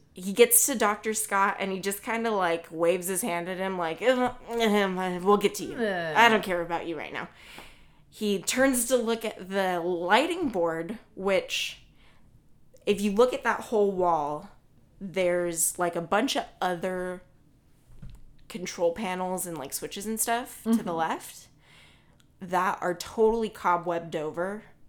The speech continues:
Speaker 1: So he doesn't use that very often, but, like, this segment of the control panel,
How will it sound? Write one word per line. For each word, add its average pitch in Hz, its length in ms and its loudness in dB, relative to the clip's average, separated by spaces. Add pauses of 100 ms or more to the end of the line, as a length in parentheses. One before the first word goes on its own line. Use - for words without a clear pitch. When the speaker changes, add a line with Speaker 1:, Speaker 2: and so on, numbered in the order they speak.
(1040)
Speaker 1:
So - 180 -4
he 185 100 -4
doesn't 247 260 2
use 196 460 -4
that 175 320 0
very 190 300 -4
often, 202 560 -4
but, - 300 -2
like, 156 280 -10
this 190 720 -2 (280)
segment 185 520 -2
of 170 280 -8
the 170 220 2
control 170 440 -6
panel, 160 600 -8